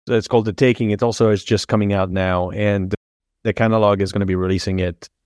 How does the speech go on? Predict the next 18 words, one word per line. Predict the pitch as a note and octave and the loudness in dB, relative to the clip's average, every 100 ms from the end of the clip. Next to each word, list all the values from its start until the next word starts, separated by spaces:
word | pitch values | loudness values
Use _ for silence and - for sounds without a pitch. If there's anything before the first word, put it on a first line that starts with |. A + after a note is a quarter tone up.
| _ - | _ -12
I | |
believe, | G2 G#2+ A2 | -2 0 0
through | - A#2 A2 G#2 | 0 0 2 2
Vinegar | A2 G2+ F#2+ | 0 0 -2
Syndrome | - G2+ F#2+ F2 F2 | -2 -2 -2 -2 0
on | A#2 G#2+ | 0 0
Blu-ray | A2 B2 A2 | 0 2 0
pretty | F#2+ A2 | -2 -6
soon. | F#2 - D#3+ D3 C#3+ C#3 C3 | -6 0 2 2 2 0 -2
That | A2 D3 | 0 2
one | D3+ C#3 - - | 2 0 -4 -8
is | - A#2+ A2+ | -4 -2 0
about | A2 G#2 G2+ G#2 | 2 4 2 0
the | - A2 G#2+ | -2 0 2
John | G#2 A2 G#2 | 2 0 0
Ford | G2 - G#2 G#2 G2+ G2 - _ _ _ | -2 -2 2 4 2 -2 -12 _ _ _
Monument | A2+ A2 G#2 G2 | -2 0 0 0
Valley | G2+ F#2+ G2 F#2+ F2 | 0 2 2 0 -4